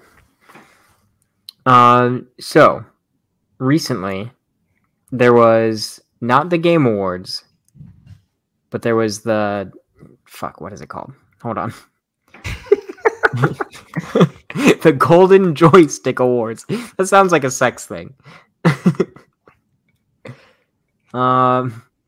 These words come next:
so there was the Golden Joystick Awards, and I think that e-, even though it's definitely not as prominent as the Game Awards,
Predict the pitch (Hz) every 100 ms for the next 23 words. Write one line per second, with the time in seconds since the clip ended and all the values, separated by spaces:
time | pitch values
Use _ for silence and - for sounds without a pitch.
0 | - - 147 147 139 135 147 165 170 156
1 | 127 135 143 - 113 98 92 85 78 -
2 | - _ _ _ _ _ _ - 117 113
3 | 113 - 120 - 151 139 131 127 120 117
4 | - _ _ _ - 147 143 190 185 170
5 | 147 135 139 131 147 135 127 127 - 123
6 | 117 113 113 110 123 117 104 104 101 101
7 | 101